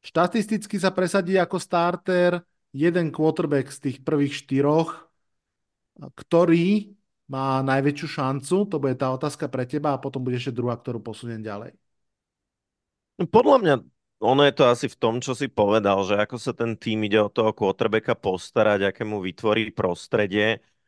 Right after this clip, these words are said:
Speaker 2: a Bears podľa mňa spravili všetko preto, aby sa im nestalo do tretice to, čo s Trubiským a Fieldsom, a teraz sa postarali, takže ako podľa mňa minimálne šancu Calebovi Williamsovi dali.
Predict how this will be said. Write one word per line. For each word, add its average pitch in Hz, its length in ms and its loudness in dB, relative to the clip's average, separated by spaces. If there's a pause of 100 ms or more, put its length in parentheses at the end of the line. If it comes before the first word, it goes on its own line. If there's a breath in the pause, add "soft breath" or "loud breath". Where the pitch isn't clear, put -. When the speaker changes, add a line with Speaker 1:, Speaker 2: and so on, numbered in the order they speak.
(200)
Speaker 2:
a 92 500 0
Bears 104 400 0
podľa 104 300 -4
mňa 104 100 -6
spravili 107 480 0
všetko - 380 -8
preto, 104 500 2
aby 101 480 -4 (640)
sa 113 220 0
im 101 100 0
nestalo 101 380 0
do 104 80 0
tretice 110 480 -4
to, 104 160 -4
čo 104 160 -10
s - 80 -14
Trubiským 107 880 -4
a 95 480 -2
Fieldsom, 113 720 -2
a 90 80 0
teraz 98 400 -2
sa 110 80 -4
postarali, 107 720 0
takže 101 400 -2
ako 104 240 -2 (160)
podľa 120 320 0
mňa 107 80 -4
minimálne 110 560 -2 (400 soft breath)
šancu 113 960 0
Calebovi 104 560 0
Williamsovi 95 640 -4
dali. 90 320 -2